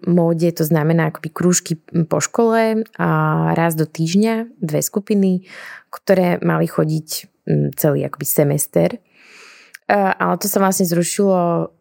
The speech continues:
e, v roku dvetisícdvadsať, to sa zrušilo v roku dvetisícdvadsaťjeden. A práve preto sme vytvorili, a, letný filmový tábor, ktorý za-, vykompenzoval vlastne tie periódy, ktoré boli, a, ktoré, v ktorých sa nemohli deti stretávať.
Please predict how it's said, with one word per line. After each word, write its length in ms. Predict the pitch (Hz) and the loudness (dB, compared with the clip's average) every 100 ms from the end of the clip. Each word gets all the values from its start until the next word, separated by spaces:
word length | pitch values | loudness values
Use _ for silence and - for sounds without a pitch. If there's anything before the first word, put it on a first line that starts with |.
| - | -6
e, 120 | 165 160 160 156 156 156 156 - - - | 0 2 2 2 2 0 0 -4 -10 -6
v 60 | - | -2
roku 160 | 165 160 | 0 0
dvetisícdvadsať, 800 | 147 - 156 165 208 247 233 220 | -2 -4 0 0 2 0 -2 -2
to 120 | 185 | -4
sa 100 | 165 | -2
zrušilo 320 | 165 160 180 | -2 0 0
v 60 | 165 | 0
roku 140 | 160 | -2
dvetisícdvadsaťjeden. 800 | 156 156 160 160 - 151 165 170 214 277 311 - - - - | -4 -6 -2 -2 0 -2 0 2 2 0 -6 -14 -18 -12 -10
A 60 | - | 0
práve 220 | 214 208 | 2 2
preto 220 | 202 196 | 0 -2
sme 180 | 196 185 | 0 0
vytvorili, 720 | 160 - 175 180 175 165 156 | 0 0 2 2 2 2 0
a, 140 | - 156 156 156 151 151 151 - | -2 0 0 0 0 0 -2 -2
letný 320 | 160 165 180 | -2 0 0
filmový 360 | - 165 160 | 2 0 0
tábor, 520 | 156 131 147 165 208 214 | -2 -4 -2 0 0 -2
ktorý 300 | - 165 151 | -4 -2 0
za-, 220 | 156 - | -2 -2
vykompenzoval 800 | 156 165 170 160 156 156 151 139 | -4 -2 0 2 2 2 0 0
vlastne 320 | 143 156 156 | -2 -2 -2
tie 480 | 147 147 147 143 147 | 0 0 0 0 -4
periódy, 600 | - 151 151 151 151 147 | -2 0 2 2 0 -2
ktoré 300 | 143 - 151 | -4 -2 0
boli, 440 | 143 143 143 143 147 - _ _ _ _ - _ - | 0 0 0 0 -2 -6 _ _ _ _ -20 _ -4
a, 540 | 175 160 143 139 - | 0 0 0 -4 -6
ktoré, 340 | - - - - | -6 -4 -4 -6
v 340 | _ - - | _ -20 -18
ktorých 400 | - 170 156 147 | -4 -2 -2 -4
sa 160 | - - | -4 0
nemohli 320 | 147 160 160 | 2 2 2
deti 160 | 143 147 | 0 -6
stretávať. 640 | - 147 147 151 160 175 | -4 -2 0 0 0 -2